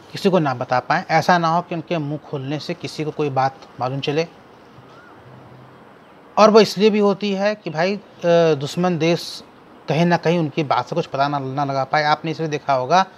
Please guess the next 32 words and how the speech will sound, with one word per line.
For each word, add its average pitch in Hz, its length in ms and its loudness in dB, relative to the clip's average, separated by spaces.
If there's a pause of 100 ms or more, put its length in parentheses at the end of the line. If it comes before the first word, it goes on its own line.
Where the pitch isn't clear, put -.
(420)
अक्सर 196 280 2
की 208 260 0
points 165 380 -2
पर 170 120 -2
बैठे 143 340 -4
हुए 143 140 -4
लोग, 131 340 -6
की 170 120 0
post - 340 -6
के 139 120 -6
लोग 151 280 -2
कुछ 139 160 -6
बोलते 131 360 -4
नहीं 127 220 -10
हैं 113 160 -18 (1700)
और 175 100 8
ऐसा 175 220 4
लगभग 175 240 2
सारी 147 320 -2
दुनिया 135 280 -8
में 123 80 -12
होता - 220 -18
है, - 60 -18
ये - 380 -20
कोई 139 100 -10
चीन 151 240 -8
के 131 100 -12
अकेले 131 180 -8
की 123 100 -12
बात 120 160 -10 (100)
नहीं 123 100 -20
है। - 60 -20